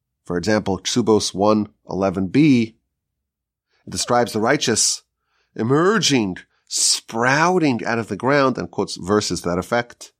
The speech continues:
in Jerusalem, they will surface in a way very similar to plants. We started off by asking a question. Why is resurrection a standalone principle? If it's just,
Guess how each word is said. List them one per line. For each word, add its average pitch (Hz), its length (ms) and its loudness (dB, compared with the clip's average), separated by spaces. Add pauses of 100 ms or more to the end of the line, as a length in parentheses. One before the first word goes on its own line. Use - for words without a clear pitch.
(420)
in 120 160 0
Jerusalem, 123 760 0 (440)
they 123 300 2
will 117 400 2 (140)
surface - 920 -2
in 98 160 -4
a 95 60 0
way 95 180 2
very 90 220 -2
similar 82 560 -2 (1400)
to - 80 -14
plants. - 640 -4 (1500)
We 120 80 2
started 151 240 2
off 139 100 0
by 123 80 2
asking 117 280 0
a 98 60 2
question. 87 420 -2 (2250)
Why 98 280 2
is 135 240 2
resurrection 101 420 0
a 92 40 -2
standalone 98 420 0
principle? 92 340 -4
If 85 80 -12
it's - 100 -8
just, - 300 0